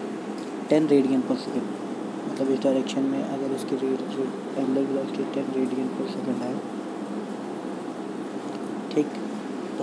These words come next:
हमें निकालना क्या है, find out velocity of slider A, slider A की वेलोसिटी और angular velocity of connecting rod A B। मतलब हमें वेलोसिटी स्लाइडर E की वेलोसिटी निकालनी है और कनेक्टिंग रॉड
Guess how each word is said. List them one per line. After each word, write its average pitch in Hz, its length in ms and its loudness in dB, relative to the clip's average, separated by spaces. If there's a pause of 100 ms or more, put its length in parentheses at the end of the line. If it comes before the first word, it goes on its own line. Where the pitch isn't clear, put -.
हमें 165 200 2
निकालना 139 520 4
क्या 131 180 6
है, 160 60 0 (1600)
find 160 280 8
out 160 80 10 (100)
velocity 143 500 6
of - 120 4
slider 139 360 8
A, 160 80 4 (520)
slider 131 280 4 (100)
A 139 120 6
की 151 80 4
वेलोसिटी 147 460 2 (720)
और 139 160 6
angular 151 340 8
velocity 143 440 6
of 143 160 0
connecting 131 460 6
rod 139 120 8 (180)
A 120 120 6
B। 117 80 2 (800)
मतलब 156 380 4
हमें 156 220 8 (100)
वेलोसिटी 135 480 4 (880)
स्लाइडर 127 320 -2 (180)
E - 20 2 (100)
की 147 80 0
वेलोसिटी 143 480 0
निकालनी 147 520 -2
है 151 80 0
और 143 140 2 (100)
कनेक्टिंग 131 440 -2
रॉड 127 140 4